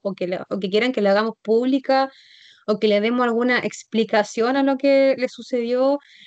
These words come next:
Eh, hay veces que tientan en los sueños,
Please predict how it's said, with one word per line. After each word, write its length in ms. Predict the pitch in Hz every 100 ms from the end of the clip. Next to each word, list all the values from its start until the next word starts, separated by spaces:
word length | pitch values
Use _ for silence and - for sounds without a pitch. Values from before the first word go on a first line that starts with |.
| - - _ _ -
Eh, 460 | 226 220 214 208 -
hay 160 | 226 233
veces 280 | 262 277 269
que 100 | 262
tientan 440 | 233 262 262 233
en 120 | 214
los 140 | 185 160
sueños, 500 | - 285 262 226